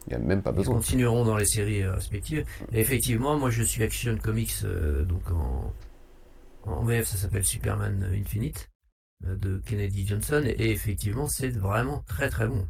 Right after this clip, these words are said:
Speaker 2: Je l'ai pas chroniqué, parce que j'ai pas eu le temps, euh, à l'écrit, mais, euh, c'est même, enfin, moi, je, je, c'est une des séries que je préfère de, de chez D C actuellement. En gros, je préfère ça au Superman de, de Tom Taylor.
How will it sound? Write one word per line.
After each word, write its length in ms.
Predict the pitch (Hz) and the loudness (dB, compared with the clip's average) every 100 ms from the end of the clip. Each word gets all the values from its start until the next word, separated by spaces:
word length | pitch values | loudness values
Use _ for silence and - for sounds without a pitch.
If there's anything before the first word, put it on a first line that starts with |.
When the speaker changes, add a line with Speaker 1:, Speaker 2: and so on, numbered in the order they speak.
| - - - _ _ _ - | -8 -18 -20 _ _ _ 0
Speaker 2:
Je 40 | |
l'ai 100 | 113 | 2
pas 140 | 110 120 | 2 2
chroniqué, 440 | - 127 127 135 | 2 0 2 0
parce 100 | 110 | 0
que 60 | 98 | 0
j'ai 60 | |
pas 120 | 95 104 | -2 -2
eu 60 | |
le 40 | 98 | 0
temps, 280 | 120 113 95 | 0 0 0
euh, 180 | 78 87 107 - - - - - | 0 0 -2 -6 -8 -14 -14 -6
à 80 | |
l'écrit, 360 | 98 95 156 165 - - - _ 117 | -4 -4 -4 -6 -8 -20 -20 _ -6
mais, 360 | 104 104 101 | -2 0 0
euh, 500 | 95 76 110 - - | 2 0 0 -2 -2
c'est 200 | 110 110 | -2 0
même, 200 | 107 127 | 0 2
enfin, 200 | 117 117 | 2 2
moi, 120 | 110 123 | 2 2
je, 320 | 110 104 98 | 2 2 2
je, 120 | 92 | 0
c'est 280 | - - 104 | -2 -2 0
une 240 | 107 113 | 2 0
des 120 | 104 104 | 0 -2
séries 280 | 110 113 | 0 0
que 100 | 117 | 0
je 80 | 98 | -2
préfère 360 | - - - - | -2 -2 0 0
de, 320 | 53 53 104 | 0 0 0
de 80 | 104 | 0
chez 140 | 95 98 | -2 -2
D 120 | 101 | -2
C 160 | - | -2
actuellement. 320 | 110 - 120 107 | -2 0 0 2
En 40 | |
gros, 140 | 110 101 - - - | 0 0 -6 -14 -14
je 80 | - | -4
préfère 320 | 117 117 117 | -2 2 2
ça 160 | - 127 | 2 2
au 80 | 113 | 2
Superman 440 | 113 113 107 104 | 0 0 0 0
de, 140 | 107 104 104 95 117 113 - | 0 0 0 -2 -2 -4 -2
de 80 | 113 | 0
Tom 200 | 110 101 | 0 0
Taylor. 360 | 107 110 - | 0 0 -2